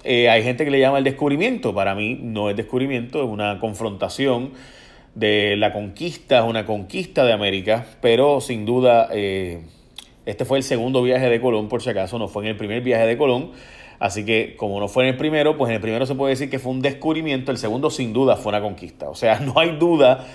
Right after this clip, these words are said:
de que cuando llegaron aquí lo que vino fue a arrasar con lo que había. Eh, en el primero puede decirse que fue un tipo de descubrimiento porque la civilización occidental, o sea, Europa, no sabía que existía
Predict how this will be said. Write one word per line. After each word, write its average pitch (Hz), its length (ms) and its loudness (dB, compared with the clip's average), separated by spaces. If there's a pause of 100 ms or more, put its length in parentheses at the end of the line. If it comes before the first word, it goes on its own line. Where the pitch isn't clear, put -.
(240)
de 113 180 0
que 107 140 -2
cuando 104 240 2
llegaron 110 320 4
aquí 135 280 -2
lo 127 120 2
que 104 80 -2
vino 95 240 -4
fue 110 320 2
a 104 100 6
arrasar 101 380 0
con 113 120 0
lo 110 120 2
que 139 60 6
había. 120 400 4 (420)
Eh, 107 420 4
en 123 140 -2
el 135 100 0
primero 196 400 2
puede 156 220 4
decirse 165 400 0
que 151 240 2
fue 135 160 -4
un 139 240 -4
tipo 147 280 0
de 143 60 4
descubrimiento 156 500 -2
porque 131 360 -2
la 110 100 0
civilización 104 480 -6
occidental, 127 520 -2
o 127 60 0
sea, 120 140 0
Europa, 110 380 2
no 107 140 -2
sabía 120 420 0
que 104 80 -10
existía 104 600 -4